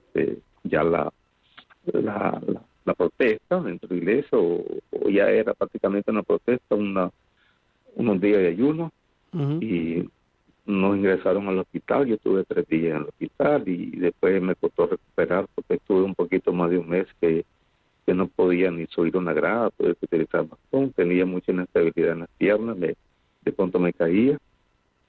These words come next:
Speaker 1: mm, y sin embargo, pues, el asedio fue con, se,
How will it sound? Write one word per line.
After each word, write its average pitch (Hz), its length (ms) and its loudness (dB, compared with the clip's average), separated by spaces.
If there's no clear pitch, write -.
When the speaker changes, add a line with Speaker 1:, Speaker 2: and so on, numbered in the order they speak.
Speaker 1:
mm, 87 140 -2
y 107 100 0
sin 101 180 0
embargo, 85 420 0
pues, - 180 -6
el 92 160 0
asedio 90 720 0
fue 98 160 2
con, 90 260 -2
se, 90 340 2